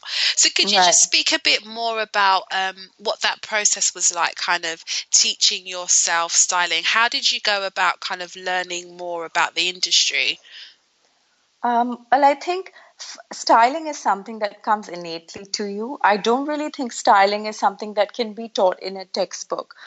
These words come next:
Speaker 1: Mm.
Speaker 2: because, again, styling is something that really, uh, you can't contrive it. It, it has to be something that definitely comes naturally to you.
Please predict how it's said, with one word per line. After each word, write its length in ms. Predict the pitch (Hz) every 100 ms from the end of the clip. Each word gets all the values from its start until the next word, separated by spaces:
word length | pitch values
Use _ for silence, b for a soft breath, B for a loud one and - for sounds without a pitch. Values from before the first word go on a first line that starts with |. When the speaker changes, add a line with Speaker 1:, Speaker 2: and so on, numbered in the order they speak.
| B
Speaker 1:
Mm. 180 | 196 190
Speaker 2:
because, 460 | 240 240 262 247 -
again, 380 | 220 233 277 320
styling 460 | - 247 220 226 240
is 120 | 254
something 460 | - 220 220 233 233
that 180 | 233
really, 380 | 226 254 294 269
uh, 120 | - - 196 220 226
you 140 | 311
can't 320 | - 349 359
contrive 720 | 320 208 - 247 196 185 180
it. 220 | 170 139 _ _ b b -
It, 180 | 233 -
it 140 | 247
has 280 | 254 247 247
to 120 | 277
be 300 | 220 247 247
something 380 | 247 226 233 233
that 160 | 226 214
definitely 460 | 208 - 262 262
comes 280 | 240 214 202
naturally 600 | 185 175 180 220 202 202
to 140 | -
you. 240 | 185 180